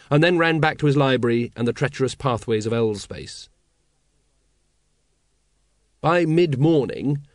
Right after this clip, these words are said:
the streets were packed. Vimes had docked Nobby a day's salary for waving a flag, and an air of barbed gloom settled over the yard, like a big black cloud with occasional flashes of lightning in it. "Get up in a high place," muttered Nobby.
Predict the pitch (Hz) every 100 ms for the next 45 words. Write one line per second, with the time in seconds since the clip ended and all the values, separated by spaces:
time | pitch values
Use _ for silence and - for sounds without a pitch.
0 | _ 127 - 190 131 - 104 - - -
1 | - _ _ _ _ - 143 151 151 147
2 | 143 135 113 156 143 139 139 127 123 123
3 | 123 117 143 123 110 113 117 117 113 107
4 | 147 117 80 120 - - - - 160 180
5 | 175 151 117 170 165 156 131 135 170 120
6 | 90 80 131 120 101 107 110 117 117 90
7 | 101 - - - 120 127 135 110 135 -
8 | - 139 113 110 120 127 127 117 120 -
9 | 123 120 117 131 - 87 67 71 - _
10 | _ _ _ _ _ _ _ _ _ _
11 | _ _ _ - 175 170 170 175 180 151
12 | 151 180 180 143 151 185 147 - - 127
13 | 127 113 123 101 80